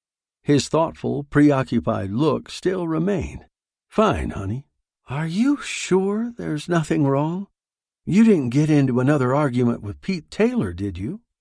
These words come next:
"No, of course not." Ellis shook his head in annoyance. "Everything's all right, honey. Stop needling me." "Well, I hope so," Mary said with a sigh.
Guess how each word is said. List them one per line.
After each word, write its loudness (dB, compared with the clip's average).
"No, 0
of -6
course -4
not." -6
Ellis -2
shook -4
his 2
head 0
in 2
annoyance. -2
"Everything's 2
all 0
right, -2
honey. -6
Stop -4
needling 4
me." -10
"Well, 0
I -6
hope -2
so," -4
Mary -6
said -10
with -8
a -4
sigh. -6